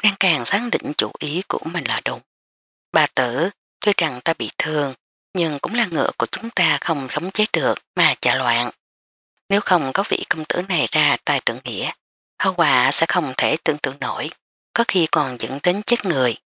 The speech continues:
Mọi người vây xem nhẹ nhàng thở ra, quả nhiên là tiểu thư gia đình lớn, khí độ chính là không giống với người khác. Người đã đẹp tâm còn đẹp hơn.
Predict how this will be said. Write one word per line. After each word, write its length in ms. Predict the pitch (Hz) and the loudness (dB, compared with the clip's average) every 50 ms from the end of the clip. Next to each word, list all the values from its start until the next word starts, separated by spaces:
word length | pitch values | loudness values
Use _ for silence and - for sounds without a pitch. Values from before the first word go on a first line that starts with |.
| _ _ _ _ _ _ _ _ _ _ _ _ - | _ _ _ _ _ _ _ _ _ _ _ _ 0
Mọi 100 | 202 202 | 0 2
người 280 | 220 208 190 165 143 - | 2 2 2 2 0 2
vây 140 | - 175 175 | 2 2 2
xem 380 | - - - 175 160 156 151 147 | 2 2 2 2 2 2 0 0
nhẹ 180 | 123 - - | 0 0 0
nhàng 200 | 160 160 147 113 - | 0 -2 -2 -2 -2
thở 120 | - 113 139 - | -2 -2 0 0
ra, 380 | - 156 143 139 135 135 127 - _ _ _ _ _ - | -2 0 0 0 -2 -2 -4 -6 _ _ _ _ _ -6
quả 100 | - 202 | -6 -2
nhiên 200 | 220 220 202 190 | -2 -2 -2 0
là 220 | 180 165 151 143 127 | 0 2 2 2 2
tiểu 180 | - - - - | 0 -2 -4 0
thư 220 | - 185 165 156 143 | 0 2 2 2 2
gia 140 | - 156 147 - | 2 0 0 0
đình 160 | - 135 117 110 | -2 -4 -4 -2
lớn, 360 | 113 113 117 117 131 165 190 - _ _ _ _ _ - - | 0 0 0 0 -2 -4 -6 -8 _ _ _ _ _ -6 -2
khí 120 | - 269 - | -2 2 2
độ 240 | 185 143 - - - | 4 2 2 2 2
chính 180 | - 190 214 226 | 0 0 2 2
là 240 | 220 180 151 113 - | 2 0 0 0 0
không 240 | - 170 147 131 120 | -2 -2 -2 -2 -4
giống 260 | - 117 123 156 170 170 - | -4 -2 -2 -2 -4 -4 -2
với 120 | 170 185 | -4 -2
người 160 | 220 202 165 - - | 0 -2 -4 -2 -2
khác. 320 | - - 123 135 160 196 - _ _ _ _ _ _ _ _ - - | -2 0 0 0 -2 -4 -6 _ _ _ _ _ _ _ _ 0 2
Người 140 | 220 196 | 2 4
đã 120 | - - 185 - | 4 2 0 2
đẹp 160 | - 135 120 135 143 - | 0 0 0 -2 -4 0
tâm 240 | - 175 160 143 139 135 | 0 0 0 0 -2 -4
còn 140 | - 139 117 117 | -4 -4 -2 -4
đẹp 120 | - 117 - | -4 -4 -2
hơn. 360 | - - 147 135 131 123 117 | 0 0 2 0 0 -2 -6